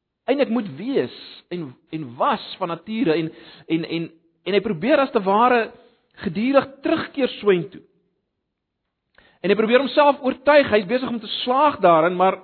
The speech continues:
maar, maar mislukking kleef aan, aan elke mens. En dit is 'n geweldige frustrasie, is dit nie? Uh,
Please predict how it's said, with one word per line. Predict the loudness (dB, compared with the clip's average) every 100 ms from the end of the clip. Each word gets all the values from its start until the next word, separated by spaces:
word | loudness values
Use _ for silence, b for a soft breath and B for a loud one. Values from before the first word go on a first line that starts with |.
| -18
maar, | -20 -4 0 0 -4 -16 _ _ _ _ _ _ -2
maar | -2
mislukking | -2 0 0 2 -2 -4
kleef | -2 0 -2 -2
aan, | -4 -4 -12 -12
aan | -6
elke | -6 -8
mens. | -16 -16 _ _ _ _ _ _ _ _ _ _ _ _ _ _ b b
En | -4
dit | -2
is |
'n | 0
geweldige | 4 6 4 -2
frustrasie, | -8 -10 -10 -8 -4 -2 -2 -6 -14
is | -12 -10
dit | -12
nie? | _ _ b b b b b -4
Uh, | 2 2